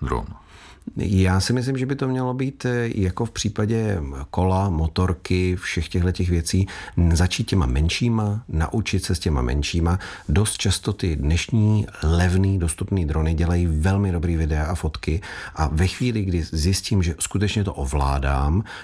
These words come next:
Speaker 2: tak pak, eh, se, eh, dostat k těm větším a větším. Ale, eh, na ty větší a na ty profesionální je pak třeba potřeba i dva lidi.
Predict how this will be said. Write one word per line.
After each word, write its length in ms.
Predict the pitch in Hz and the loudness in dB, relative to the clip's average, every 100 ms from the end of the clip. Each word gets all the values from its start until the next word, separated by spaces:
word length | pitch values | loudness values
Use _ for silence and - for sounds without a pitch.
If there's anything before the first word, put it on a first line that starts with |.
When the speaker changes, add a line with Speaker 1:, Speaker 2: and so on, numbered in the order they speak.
| - | -6
Speaker 2:
tak 140 | - - | -6 -2
pak, 360 | 95 95 - - | -2 -2 -6 -6
eh, 200 | 101 82 | -4 -2
se, 340 | - 90 85 - | 0 0 0 0
eh, 240 | 87 80 | 2 2
dostat 420 | 76 78 - 85 | 2 0 0 -2
k 60 | - | 0
těm 200 | 92 87 | 2 2
větším 420 | 76 - 85 78 | 2 0 0 0
a 60 | 80 | 2
větším. 400 | 87 - 90 - | 0 2 0 0
Ale, 220 | 82 90 - - - | 0 0 -4 -12 -4
eh, 120 | 87 | 0
na 120 | 87 | 2
ty 140 | 98 | 2
větší 640 | 92 92 90 - 98 110 123 | 0 0 -2 -2 0 0 0
a 80 | 90 | -2
na 80 | |
ty 100 | 76 | -2
profesionální 600 | 78 80 90 - 92 90 95 | -2 -2 0 0 2 2 2
je 60 | |
pak 180 | 92 87 | 0 -4
třeba 320 | - 82 92 | -4 -2 -2
potřeba 420 | - 82 - 82 | -4 -4 -4 -2
i 140 | 80 95 | 0 0
dva 200 | 80 87 | 2 2
lidi. 280 | 87 71 | 2 0